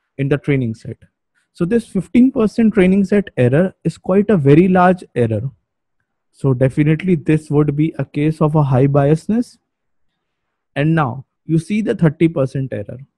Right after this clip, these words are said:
Now this thirty percent error, that means there has again been an increment of fifteen percent to the training set error when you applied this algorithm to the development set.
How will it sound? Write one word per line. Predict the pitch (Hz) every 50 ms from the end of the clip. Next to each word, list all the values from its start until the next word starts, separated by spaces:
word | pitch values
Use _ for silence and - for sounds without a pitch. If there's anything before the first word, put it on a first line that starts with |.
| _ _ _ _ _ _ _ _ _ _ _ _ _ 170
Now | 185 208
this | 196 160 156 208 233 -
thirty | - - 190 180 - - 240 220
percent | - 240 226 208 - 220 226 208 - -
error, | 135 135 135 151 190 196
that | 160 156 147 143 - 160
means | 151 170 202 208 180 _ -
there | 165 160 170 180 170
has | 151 - 160 156 170 185 180 - -
again | - 147 131 151 165 175 185 180
been | 160 143 156 160 170 185 190 - -
an | 151 156 156 -
increment | 170 147 147 - - 170 170 180 180 185 170 185
of | 170 165 -
fifteen | - 185 - - - 220 208 196 185
percent | 190 180 175 165 - 185 185 185 170
to | 175 165
the | 156 165
training | 165 - 165 156 156 160 160
set | 156 - 160 147 139 -
error | 131 120 110 110 151 190 - _ _ _ _ _ _ _ -
when | 143 143 151
you | 165 180 - -
applied | 135 139 - 147 143 147 165 170 160 147
this | 160 160 160 160 - -
algorithm | 127 127 127 131 139 139 147 143 160 170 185 190 196 - _ _ _ _ _ _ _ _
to | - 151
the | 143 156 147
development | 135 135 127 127 135 143 143 - 151 143 143 -
set. | - - 104 104